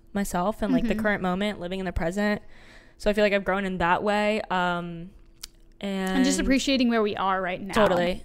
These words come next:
Speaker 1: Also, I think I really practiced gratitude a lot during that time. I was really, you know, just trying to hone in on everything I'm thankful for, my health, my lungs, my air, like,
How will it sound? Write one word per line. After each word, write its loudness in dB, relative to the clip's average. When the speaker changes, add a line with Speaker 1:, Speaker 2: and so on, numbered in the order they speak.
Speaker 1:
Also, 4
I 6
think 2
I 6
really 2
practiced 2
gratitude 0
a 4
lot 4
during -2
that 0
time. -4
I -2
was -4
really, -2
you -4
know, -2
just -8
trying -4
to -6
hone -2
in -2
on -2
everything -6
I'm -4
thankful -2
for, -4
my -6
health, 2
my -8
lungs, 0
my -10
air, 0
like, -4